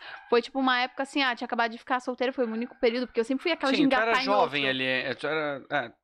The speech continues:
Speaker 1: Eu engatei um no outro, então meu primeiro relacionamento foi aos dezesseis até os dezessete, daí logo no dezessete fiquei um, alguns meses sozinha, já fui,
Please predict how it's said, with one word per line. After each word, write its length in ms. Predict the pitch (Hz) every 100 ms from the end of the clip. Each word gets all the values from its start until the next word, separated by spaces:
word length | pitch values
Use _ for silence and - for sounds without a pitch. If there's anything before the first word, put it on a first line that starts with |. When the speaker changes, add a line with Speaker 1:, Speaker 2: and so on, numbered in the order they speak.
| _ - -
Speaker 1:
Eu 120 | 262
engatei 400 | 269 269 277 285
um 60 | 269
no 80 | 262
outro, 180 | 233
então 120 | 233 247
meu 100 | 247
primeiro 220 | 254 269
relacionamento 280 | 262 262 254
foi 100 | 254
aos 100 | 233
dezesseis 500 | 226 214 254 285 294
até 160 | 247
os 80 | 233
dezessete, 460 | 214 214 269 294 262
daí 120 | 226
logo 200 | 226 277
no 80 | 269
dezessete 480 | 247 254 - 247 -
fiquei 160 | 254
um, 100 | 247
alguns 300 | 240 233 302
meses 160 | 294 277
sozinha, 400 | 262 254 262 285
já 140 | 269
fui, 240 | 240 277